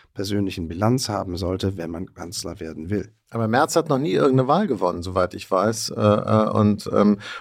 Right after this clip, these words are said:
Speaker 2: und die Popularität, <laughs> das hat ja einen Grund, warum die Leute ihn, äh,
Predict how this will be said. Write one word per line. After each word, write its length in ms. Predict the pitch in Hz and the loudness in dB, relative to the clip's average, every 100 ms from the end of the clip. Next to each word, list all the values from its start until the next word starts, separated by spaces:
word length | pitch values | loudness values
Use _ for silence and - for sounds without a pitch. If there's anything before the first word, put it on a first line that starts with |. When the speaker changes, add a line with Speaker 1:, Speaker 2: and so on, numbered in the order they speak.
| - | 0
Speaker 2:
und 200 | 127 117 | 0 2
die 60 | |
Popularität, 1200 | 113 135 127 120 110 107 107 - 123 165 165 - 98 - - - - - | 2 2 4 4 4 2 -2 4 6 6 2 -6 -6 -2 0 0 -2 -6
<laughs> 520 | - - - - - | -10 -4 -4 -6 -2
das 120 | - | 0
hat 140 | 135 - | 2 2
ja 80 | 120 | 2
einen 80 | |
Grund, 280 | 117 160 202 | 4 4 4
warum 200 | 185 139 | 4 2
die 80 | 123 | 2
Leute 300 | 107 101 - | 2 2 0
ihn, 280 | - 101 - | 2 2 2
äh, 240 | 101 98 | 2 2